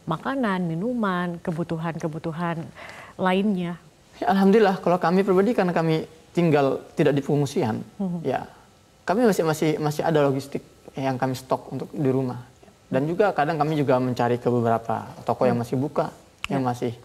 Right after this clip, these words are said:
Speaker 2: masih beroperasi.
Speaker 1: Mhm.
Speaker 2: Dan kami menemukan, ya, bahan makanan. Tapi itu kan kami. Sementara mereka para pengungsi harus dipaksa keluar dari rumah mereka
Speaker 1: Mhm.
Speaker 2: tanpa membawa uang. Atau mungkin memang, memang mereka tidak punya uang.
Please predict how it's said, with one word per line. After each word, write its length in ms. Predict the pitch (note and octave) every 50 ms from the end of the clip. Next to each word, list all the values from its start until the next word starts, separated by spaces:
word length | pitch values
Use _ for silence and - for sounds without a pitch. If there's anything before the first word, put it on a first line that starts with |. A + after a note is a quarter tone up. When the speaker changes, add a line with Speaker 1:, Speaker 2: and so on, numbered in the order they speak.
| - - - - - - _ _ _
Speaker 2:
masih 180 | - A#2+ A2+
beroperasi. 500 | C3+ C3 B2 A#2+ - E3 F3 - - D#3 D#3 E3+ G3 - -
Speaker 1:
Mhm. 220 | G3+ F3 F3+ F3 D#3 D#3+ - - _ _ _ - _ _ _ _ _
Speaker 2:
Dan 320 | - C3 C3 A#2+ B2+ C3
kami 160 | A#2+ B2 C3+
menemukan, 640 | B2+ B2 B2+ B2+ C3+ C#3 C#3 C#3 B2+ A#2 A2+ A#2 - -
ya, 200 | - - B2 -
bahan 220 | A#2+ A#2+ A#2 A#2+ A#2
makanan. 380 | A#2 A2+ - D#3+ E3 D#3 C#3+ C3+ C3+ C#3
Tapi 240 | - D3 F3 G3+ A3+
itu 80 | A3
kan 220 | A3 - A3+ G3+ G3 - - - - - _ _ _ _ _
kami. 380 | - F3 F#3+ F3 C3+ B2+ - - - - - - - _ -
Sementara 400 | - - D3 C#3+ D3 - G3 G3
mereka 180 | G3 F3+ F#3+ A3
para 160 | G#3 - F3+
pengungsi 520 | F3+ - G3 F3+ F#3+ G3 G3 - A3+ A3+ C4+ - - - _ - - - - - - -
harus 320 | - C3 C#3 C#3+ B2+ -
dipaksa 320 | D3 B2+ B2 - D3 D3 D3+
keluar 300 | D3+ - D3 D3+ C#3+ C3+
dari 100 | C3 C3
rumah 220 | C3 C#3 C3+ C3 B2+
mereka 480 | C3 C3+ D#3 E3+ E3 - F3 D#3+ E3 - - -
Speaker 1:
Mhm. 280 | G3 G3+ F#3+ F3+ D#3 E3 C#3+ - -
Speaker 2:
tanpa 220 | - C#3+ C#3 -
membawa 400 | B2+ B2+ B2+ B2+ B2 B2 B2 - - - - - - -
uang. 360 | - G3 A3 F3 D#3 D#3+ F3 - - - - - _ - - - -
Atau 160 | - - D#3+
mungkin 180 | D#3 D3+ - F3+
memang, 180 | F3 F3+ F#3 F#3+
memang 240 | F#3+ F3 F3 F3+ F#3+
mereka 220 | G3 F#3 F#3 F#3+
tidak 200 | F#3+ F#3+ F#3+ F3+
punya 140 | - F#3+ G3+
uang. 220 | B3+ A#3+ G3+ D#3+